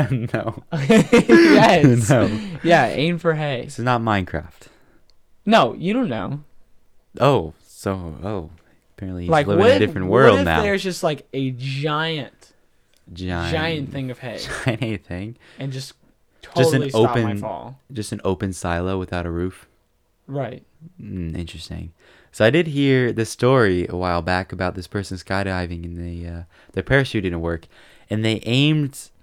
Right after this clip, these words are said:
Speaker 1: s-, I don't know, they, they fell, but they landed in an ant pile. And they got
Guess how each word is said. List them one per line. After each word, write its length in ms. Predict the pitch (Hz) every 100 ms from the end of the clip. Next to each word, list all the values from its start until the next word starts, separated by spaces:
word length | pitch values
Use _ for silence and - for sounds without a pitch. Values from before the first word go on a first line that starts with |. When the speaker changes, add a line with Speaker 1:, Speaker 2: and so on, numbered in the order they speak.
| -
Speaker 1:
s-, 280 | - - -
I 80 | 123
don't 140 | 135
know, 160 | 127 110
they, 160 | 104
they 140 | 101 104
fell, 500 | - 147 151 147 131
but 240 | 120 110
they 160 | 113 110
landed 320 | 117 139 135
in 120 | 135
an 120 | 120 110
ant 340 | 123 135 104
pile. 440 | - 78 71 73 - _ _ _ _ _ _ _ _
And 100 | 107
they 80 | 107
got 380 | 104 123 131 -